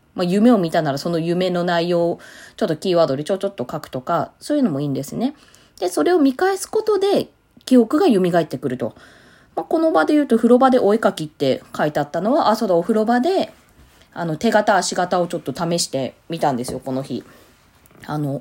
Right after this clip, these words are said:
お風呂場でやったのは家を汚したくないから <laughs> だったんですけど、そうだな、その時には確かに娘を、あの、パンツ一丁にして、パンツっていうかおむつですけど、あの、にして、汚れてもいいようにして、で、ぺったんしたら楽しんでたなとか、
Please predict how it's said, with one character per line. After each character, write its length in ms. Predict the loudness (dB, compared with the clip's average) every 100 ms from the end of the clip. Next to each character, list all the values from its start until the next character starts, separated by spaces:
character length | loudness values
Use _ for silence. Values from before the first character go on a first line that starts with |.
| -6
お 60 | 0
風 140 | 4
呂 60 | 4
場 100 | 4
で 80 | 4
や 80 | 0
っ 60 |
た 120 | 0
の 100 | 2
は 160 | 2 0 -6 -20 -20 -4
家 180 | 4 6
を 60 |
汚 240 | 6 2 0
し 60 |
た 100 | 0
く 80 | -2
な 140 | -2 0
い 80 |
か 80 | 2
ら 80 | 4
<laughs> 160 | 6 6
だ 60 |
っ 80 | 6
た 120 | 4
ん 60 | 2
で 80 | 2
す 100 | 0
け 120 | 0
ど、 220 | 2 0 -4 -20 -20 -20
そ 160 | -4 -2
う 20 |
だ 100 | 0
な、 140 | -2 0
そ 140 | 0
の 100 | 0
時 240 | 0 0
に 80 | 0
は 100 | 0
確 240 | 0 -4 -4
か 100 | -4
に 80 | -4
娘 440 | -4 0 2 2
を、 400 | 2 2 0 -4 -12
あ 160 | -8 -6
の、 100 | -6
パ 200 | -4 -4
ン 60 |
ツ 200 | -4 -6
一 100 | -6 -8
丁 200 | -6 -6
に 120 | -4
し 80 | -8
て、 160 | -6 -4
パ 140 | -4
ン 40 | -4
ツ 60 |
っ 40 | -4
て 60 |
い 0 |
う 20 | -4
か 80 |
お 40 | -2
む 120 | -2
つ 100 | -4
で 80 | -6
す 100 | -6
け 100 | -4
ど、 200 | -4 -4 -12 -20 -20 -20 -10
あ 160 | -6
の、 280 | -6 -4 -4
に 180 | -4 -4
し 120 | -6
て、 440 | -4 0 2 0 -4 -16 _ -8
汚 220 | -4 0 0
れ 80 |
て 100 | 0
も 80 | -4
い 140 | -4 -4
い 20 |
よ 120 | -4
う 20 |
に 140 | -4 -8
し 100 | -8
て、 500 | -6 -2 0 -2 -8 -14 -12
で、 80 |
ぺ 140 | -6 -6
っ 60 |
た 160 | -4 -6
ん 60 | -4
し 60 |
た 80 | -6
ら 80 | -6
楽 200 | -6 -4
し 120 | -2
ん 60 | -2
で 80 | 0
た 100 | 0
な 360 | 0 0 -2
と 120 | -4
か、 320 | -4 0 0